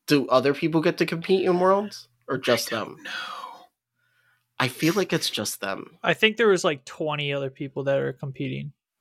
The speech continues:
Speaker 1: Oh,
Speaker 3: in
Speaker 1: okay.
Speaker 3: Worlds.
Speaker 1: All right. So here is our Continental Champions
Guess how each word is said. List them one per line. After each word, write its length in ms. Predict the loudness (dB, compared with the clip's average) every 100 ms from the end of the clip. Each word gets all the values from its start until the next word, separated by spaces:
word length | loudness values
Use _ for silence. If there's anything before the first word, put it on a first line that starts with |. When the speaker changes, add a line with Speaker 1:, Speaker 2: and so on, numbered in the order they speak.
| 0
Speaker 1:
Oh, 180 | 4 4
Speaker 3:
in 40 |
Speaker 1:
okay. 220 | 4 0 -2
Speaker 3:
Worlds. 320 | -6 -18 _ _ _ _ 0
Speaker 1:
All 160 | 2 2
right. 240 | -2 -10
So 240 | 4 6 6
here 340 | 6 6 6
is 160 | 4 4
our 140 | 2
Continental 600 | 4 2 4 -2 -4 -8
Champions 960 | -8 -4 -4 -4 0 2 2 0 -6